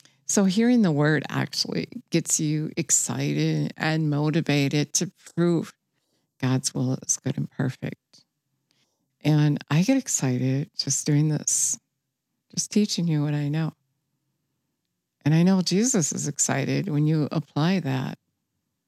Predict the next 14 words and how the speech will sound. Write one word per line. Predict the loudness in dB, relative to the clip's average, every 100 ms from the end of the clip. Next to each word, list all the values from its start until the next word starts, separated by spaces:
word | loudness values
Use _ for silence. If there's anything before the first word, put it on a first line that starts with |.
| _ _ _
we | 0
read. | 2 2 2 -2 -6 _ _ _ _ -10
If | -8
you | -4 2
only | 4 4
hear | 2 2 2 4
it, | 0 -2 -10 _ _ _ _ _ _
what | -6 0
good | 2
is | 2
that | 2 2
gonna | 2 2
do | 2 2
you? | 2 4 2 0